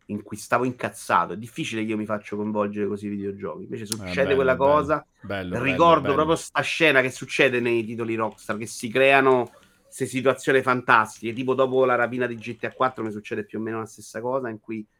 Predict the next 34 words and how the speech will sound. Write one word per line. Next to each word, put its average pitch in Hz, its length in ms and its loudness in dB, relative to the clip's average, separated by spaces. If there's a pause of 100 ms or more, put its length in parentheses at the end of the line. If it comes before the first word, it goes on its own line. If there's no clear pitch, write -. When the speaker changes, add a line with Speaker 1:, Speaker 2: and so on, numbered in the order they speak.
(280)
Speaker 1:
arriva 135 300 0
sta 139 180 -4
notizia, 113 520 -2
io 127 160 0
devo 120 200 0
fare 120 280 0
un, 123 280 -2
tutta 147 300 0
la 123 100 8
mappa. 113 320 4
Poi 127 140 2
non, 123 160 -2
quei 131 240 -2
giochi 151 220 -2
loro 180 380 0
non 123 180 -6
ricordo 143 360 -4
di 139 60 -4
aver 110 160 -2
mai 117 160 -4
usato 113 280 -6
fast 107 260 -12
travel, 82 340 -6
quindi 98 220 -8
sono 98 200 -8
uno 101 100 -6
proprio 104 220 -8
che 101 120 -6
si - 140 -20
diverte 104 360 -6
dentro. 95 440 -10 (720)
Ho 127 220 2
preso 170 360 6
a, 160 80 0